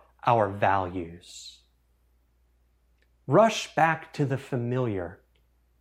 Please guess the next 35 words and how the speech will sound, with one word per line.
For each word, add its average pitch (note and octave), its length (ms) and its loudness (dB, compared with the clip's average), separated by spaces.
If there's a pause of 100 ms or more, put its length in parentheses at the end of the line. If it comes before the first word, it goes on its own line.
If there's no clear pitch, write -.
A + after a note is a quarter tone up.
(300)
and B2 160 -8
you G3 120 0
might D#3 580 -4
pass B2 400 -12
by G2 640 -8 (460)
what A#2 260 -6
you G#2 160 -6
long F#2+ 320 -6
for. - 500 -20 (1400)
Rush F3+ 380 2
past D#3 400 -4
the C#3+ 60 -6
familiar, A2 680 -6 (600)
and B2 120 -2
you C3+ 120 0
might B2+ 440 -2
pass B2+ 360 -8
by A2 380 -4
what G2+ 220 -10
you G#2 120 -6
long F#2+ 320 -8
for. - 420 -16 (1600)
Go E3 200 6
to C#4 40 2
the C#4+ 100 6
restaurants D3 580 2
and C3 100 0
order C#3+ 300 4
all C3 160 6
the B2+ 160 -2
appetizers. G2+ 580 -4
That A2 160 -4
would A#2+ 140 -4
be A#2+ 120 -4
awesome G#2 460 -4